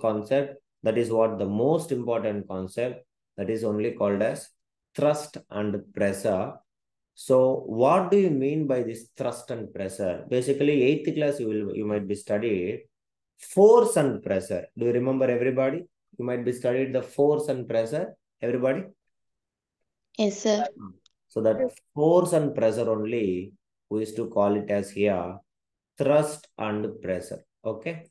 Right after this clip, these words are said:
Speaker 1: so exactly like force and pressure. Force is, thrust is a kind of force.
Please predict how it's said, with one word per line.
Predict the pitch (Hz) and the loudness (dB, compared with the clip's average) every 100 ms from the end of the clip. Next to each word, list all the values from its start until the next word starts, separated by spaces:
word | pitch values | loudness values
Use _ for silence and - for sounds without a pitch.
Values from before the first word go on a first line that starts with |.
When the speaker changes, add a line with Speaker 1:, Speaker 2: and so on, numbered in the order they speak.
| _ _ _ | _ _ _
Speaker 1:
so | 131 127 | 0 2
exactly | 120 131 110 143 160 - 160 156 | 4 2 0 4 4 4 0 0
like | 131 120 - | 0 -2 -6
force | 120 113 - | -6 -4 -4
and | 113 95 | -4 -4
pressure. | 92 87 90 - _ _ - | -4 -6 -6 -14 _ _ -2
Force | 156 180 170 - - - | 2 4 2 -4 -12 -8
is, | 131 - - _ _ _ _ | -6 -6 -14 _ _ _ _
thrust | 185 208 208 | 6 6 6
is | 190 156 | 4 4
a | 156 | 2
kind | 139 123 120 | 2 2 2
of | 117 - | -2 -4
force. | 90 - - - | -8 -8 -14 -18